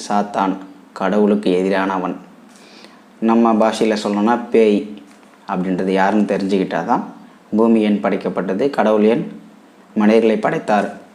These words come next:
அப்படின்றதுக்கான கேள்விக்கு தெளிவான பதில் நமக்கு கிடைக்கும், சரிங்களா? நம்ம வந்து பார்த்திங்கன்னா, இப்போ பிசாசுன்றது யாருன்னு தான் நம்ம பார்க்க போறோம். பரிசுத்த வேதாகமத்துல,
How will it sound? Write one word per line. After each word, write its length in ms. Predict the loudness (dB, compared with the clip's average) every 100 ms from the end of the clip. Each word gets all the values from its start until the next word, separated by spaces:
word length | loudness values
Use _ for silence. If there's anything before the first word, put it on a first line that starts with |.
| -18 -6
அப்படின்றதுக்கான 1000 | -2 0 -2 -2 -4 -4 -4 -2 -2 -6 -10 -20 -20
கேள்விக்கு 840 | -2 2 2 0 0 0 0 -4 -18 -20 -6
தெளிவான 520 | 0 4 4 4 2
பதில் 360 | 2 2 2 2
நமக்கு 220 | 0 -2
கிடைக்கும், 420 | -4 -4 -6 -14 -20 -20 -20 -8
சரிங்களா? 400 | -4 -2 0 -2 -4 -16 -20 -20 _ _ _ -20 -20 -20 _ _ -20 -20 -20 -8
நம்ம 240 | 0 2 4
வந்து 180 | 4
பார்த்திங்கன்னா, 360 | 2 0 0 0
இப்போ 120 | 0 -2 -6 -4
பிசாசுன்றது 760 | 0 0 0 0 0 0 2 2
யாருன்னு 360 | 4 2 -2
தான் 120 | -2 -4
நம்ம 160 | -2
பார்க்க 300 | -4 -4 -4
போறோம். 220 | -6 -6 -14 -20 -20 -20 -20 -20 -20 -20 -20 _ -20 -20 _ -20 -10
பரிசுத்த 420 | -2 -2 0 0 0
வேதாகமத்துல, 680 | 0 0 -2 -2 -2 -4